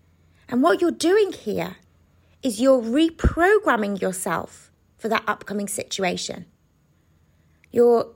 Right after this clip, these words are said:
preparing yourself and you're feeling much more resourceful with the confident feelings that you need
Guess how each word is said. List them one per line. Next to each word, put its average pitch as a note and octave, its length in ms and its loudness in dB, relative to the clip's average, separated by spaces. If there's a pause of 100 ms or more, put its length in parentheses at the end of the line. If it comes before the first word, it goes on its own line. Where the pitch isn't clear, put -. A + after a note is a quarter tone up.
(120)
preparing D#4 640 0
yourself - 760 -8 (1000)
and A3+ 240 0
you're A#3 100 4
feeling C4 600 2 (420)
much D4 340 0
more C#4 220 2
resourceful B3 880 0 (240)
with G3+ 340 -2
the A3 100 -4
confident A3 800 -4
feelings G#3 460 -2
that F#3 160 -6
you F#3+ 120 -4
need B3+ 520 -4